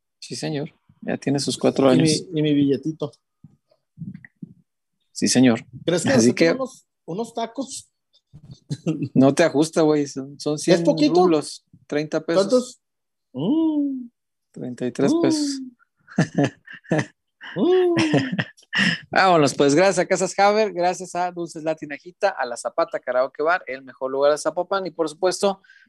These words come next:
Speaker 1: gracias a Draftea, estos amigos de Draftea que
Speaker 2: Yeah.
Speaker 1: tanta diversión nos han traído, armando el Fantasy. Está bien entretenido. ¿No lo han hecho? Aquí está
Speaker 2: Draftea.
Speaker 1: abajo.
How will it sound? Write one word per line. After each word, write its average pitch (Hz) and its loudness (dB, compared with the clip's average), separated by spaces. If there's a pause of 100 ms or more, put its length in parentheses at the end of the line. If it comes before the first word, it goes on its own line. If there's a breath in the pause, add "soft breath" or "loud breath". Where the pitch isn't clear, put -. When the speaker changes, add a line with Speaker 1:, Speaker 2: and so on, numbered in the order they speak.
(160)
Speaker 1:
gracias 185 2
a 156 4
Draftea, 143 -2
estos 147 -12
amigos 151 2
de 135 4
Draftea 127 2
que 147 4
Speaker 2:
Yeah. 151 4
Speaker 1:
tanta 147 -2
diversión 139 0
nos 143 -4
han 147 -4
traído, 190 4
armando 143 -4 (600)
el 180 -2
Fantasy. 120 -8
Está - -2
bien 165 4
entretenido. 127 0 (140)
¿No 143 2
lo 160 6
han 165 4
hecho? 175 0
Aquí - -2
está 151 6
Speaker 2:
Draftea. 175 4
Speaker 1:
abajo. 135 -4